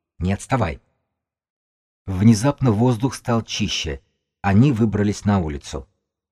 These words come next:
Возле эвакуационного выхода лежали несколько мёртвых тел. Слышались какие-то голоса, крики, но далеко, квартал или два отсюда. «Уходим», прошипел грызун.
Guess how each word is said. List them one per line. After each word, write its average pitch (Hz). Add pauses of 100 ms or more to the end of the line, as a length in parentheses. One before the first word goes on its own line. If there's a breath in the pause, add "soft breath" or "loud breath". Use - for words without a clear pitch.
(180)
Возле 98
эвакуационного 90
выхода 131 (100)
лежали 117
несколько 101
мёртвых 90
тел. - (680)
Слышались 101
какие-то 101
голоса, 107
крики, 104 (300 soft breath)
но 120
далеко, 117
квартал 120 (120)
или 143
два 110
отсюда. 71 (920)
«Уходим», 78 (360)
прошипел 85
грызун. 76